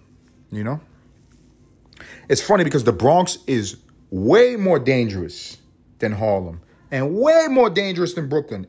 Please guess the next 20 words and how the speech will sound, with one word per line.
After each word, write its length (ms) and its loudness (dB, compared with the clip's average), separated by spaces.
And 140 -8
Harlem 400 2
is 80 -2
dangerous. 720 -2
And 140 -2
Brooklyn 360 0
is 140 -2
dangerous. 800 -2
But 160 0
the 80 -4
Bronx 360 -4
somehow 400 -2
still 400 -2
is, 120 -4
like, 220 -4
people 280 -6
are 60 -6
still 220 -6
cooler. 460 -4
Like, 260 -2